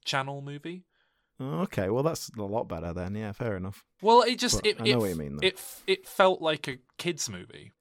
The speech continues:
Speaker 2: It's, it's so, it's so, so, so straightforward. It's so basic soup story.
Speaker 1: Yeah, it felt like it was made for kids. Like, it really does. It's obviously about a kid, but it's like my ex used to watch,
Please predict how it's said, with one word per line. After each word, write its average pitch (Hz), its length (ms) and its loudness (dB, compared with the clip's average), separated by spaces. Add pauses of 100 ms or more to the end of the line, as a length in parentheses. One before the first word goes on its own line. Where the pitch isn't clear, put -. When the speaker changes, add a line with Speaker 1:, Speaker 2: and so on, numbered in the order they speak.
(160)
Speaker 2:
It's, 156 220 4
it's 160 240 6
so, 170 800 10
it's 147 200 4
so, 170 440 8
so, 151 360 6
so 139 360 4
straightforward. 117 800 0
It's 107 160 -6
so 123 340 2
basic 117 800 -2
soup - 360 -10
story. 90 560 -8
Speaker 1:
Yeah, - 140 -2
it - 160 -8
felt 170 220 4
like 151 160 -2
it 143 80 -4
was 120 100 -8
made 117 280 -4
for 117 260 -6 (380)
kids. - 600 -8
Like, 107 220 -10
it 110 80 -10
really 120 260 -4
does. 101 240 -4
It's 127 160 -4
obviously 135 220 -4
about 120 400 -2
a 95 60 -14 (100)
kid, 90 340 -12
but 107 160 -4 (240)
it's 156 160 -4
like 180 260 2 (200)
my 160 200 4
ex - 400 -2
used 117 260 -4
to 120 40 -6
watch, - 580 -4